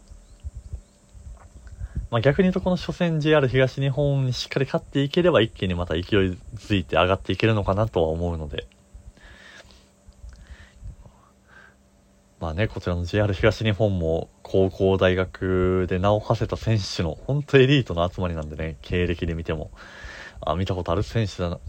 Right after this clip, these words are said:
ばっかりやなっていうのがね。いやー、杉崎成樹はなーとか、金子陸、うーん、とか、佐藤ですよね、立教の佐藤拓也とか、こ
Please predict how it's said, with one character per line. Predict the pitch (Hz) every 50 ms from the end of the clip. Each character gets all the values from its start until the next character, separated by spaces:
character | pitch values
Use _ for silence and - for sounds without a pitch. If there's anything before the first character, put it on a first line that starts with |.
| - -
ば | - 92
っ | 92
か | - - 123
り | 117
や | 104 101
な | 120 131
っ | 120
て | - -
い | 82
う |
の | 73 -
が | - -
ね。 | - - - 76 - - - - - - - - - - - - - - - -
い | -
や | 85 82 85 85 -
ー、 | 92
杉 | - - - - - 104 110 123
崎 | 120 - 113 104 - 107
成 | 95 101 104 107 95
樹 | - - 95
は | 90 85 87 - - 50 50 - - - - - - - -
な | 110 117 123 131 135 139 139 139 139 139 143 143 139 143 143 143 139
ー | -
と | -
か、 | - - 107 98 -
金 | - - - 107 104 101
子 | 98 - 98 98
陸、 | 101 95 - - 98 87 85 - - - _ _
う | 98
ー | 95
ん、 | 90 90 87 87 87 85 85 87 90 90 95 95 95 _ _ - - - - - - - - - - - - _ - - - - - - - _ _ - - - - - - - - _ _ -
と | - 92
か、 | - 87 78 73 - - - - - _ _ -
佐 | - - - - 101 -
藤 | 90 80
で | 80 82
す | 78 -
よ | 123
ね、 | 135 139
立 | 120 101 87 - -
教 | - 95 90 87
の | 87 87
佐 | - - 95 -
藤 | 87 85
拓 | - 92 85 - 87
也 | 82 80
と | 85
か、 | 82 - - - - - - - - - - - - - - - - - - - - - - - _ - -
こ | -